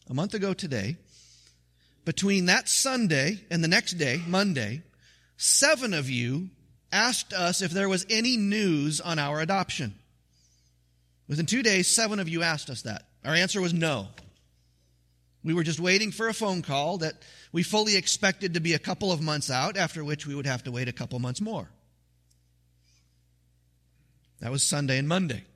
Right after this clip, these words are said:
On Tuesday of that week, we received a call informing us that we had been matched with a birth mom.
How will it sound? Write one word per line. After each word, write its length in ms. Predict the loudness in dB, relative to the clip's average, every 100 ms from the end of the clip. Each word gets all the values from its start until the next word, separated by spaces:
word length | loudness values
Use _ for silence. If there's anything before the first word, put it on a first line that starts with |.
| _ _ _ _ _ _ _ _ _ _ _ _ _ -6
On 140 | -4
Tuesday 800 | 0 0 2 0 0 2 0 -4 -14 _ _ _ _ _ _ _ -10
of 80 | -2
that 380 | 0 -2 -10 -12
week, 320 | -2 0 0 -2
we 100 | 0
received 360 | 0 0 -2
a 40 | -4
call 440 | -2 0 2 0
informing 480 | -2 -4 -2 0 0
us 160 | -2
that 100 | -2
we 100 | -2
had 80 | 0
been 160 | 0 0
matched 320 | 0 0 -4
with 140 | -6
a 40 | -2
birth 260 | 0 0
mom. 320 | -2 -4 -6